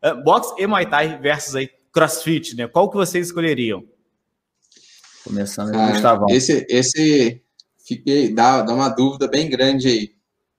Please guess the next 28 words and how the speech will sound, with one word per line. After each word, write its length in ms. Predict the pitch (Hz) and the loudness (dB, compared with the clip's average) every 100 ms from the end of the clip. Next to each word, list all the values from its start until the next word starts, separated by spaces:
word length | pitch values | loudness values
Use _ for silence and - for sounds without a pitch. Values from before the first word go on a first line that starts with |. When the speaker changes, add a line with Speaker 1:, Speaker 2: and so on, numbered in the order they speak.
| _ _ _ | _ _ _
Speaker 3:
porque 220 | - - | -20 -2
os 380 | 127 139 117 113 | 2 2 0 -2
dois 220 | 113 135 | 0 0
têm 120 | 147 160 | 0 -2
um 80 | |
senso 280 | 147 147 147 | -2 -2 -4
de 60 | - | -4
comunidade 640 | 139 139 131 110 120 127 | -4 -2 -2 0 0 0
muito 200 | 131 135 | -4 -6
grande. 420 | 113 104 101 98 - _ _ _ _ _ | -4 -2 -2 -8 -18 _ _ _ _ _
Speaker 1:
É, 320 | 113 107 101 | -6 -4 -4
isso 140 | 101 110 | -6 -6
é 20 | |
uma 60 | |
vantagem 420 | 107 117 123 120 143 - | -6 0 0 0 -4 -6
dos 180 | 131 156 | -6 -2
dois, 220 | 127 98 | -2 -2
com 100 | 123 | -4
certeza. 560 | 180 165 98 90 - - _ _ _ _ _ _ _ _ - | -4 -4 -4 -6 -12 -20 _ _ _ _ _ _ _ _ -8
Speaker 3:
Eu 200 | 110 107 | -6 -4
vou 220 | 113 120 | -2 0
votar 380 | 135 127 127 120 | 2 2 4 0
aqui 240 | - 131 | 0 0
no 160 | 147 110 | 0 2
boxe, 680 | 117 - - - - - _ _ _ _ _ _ _ _ _ _ _ - | 2 2 -4 -6 -6 -10 _ _ _ _ _ _ _ _ _ _ _ -2
por 260 | 117 - | -2 -2
conta 420 | - 117 123 131 123 | 0 2 2 4 4
do, 540 | 127 131 123 113 107 | 4 4 6 4 2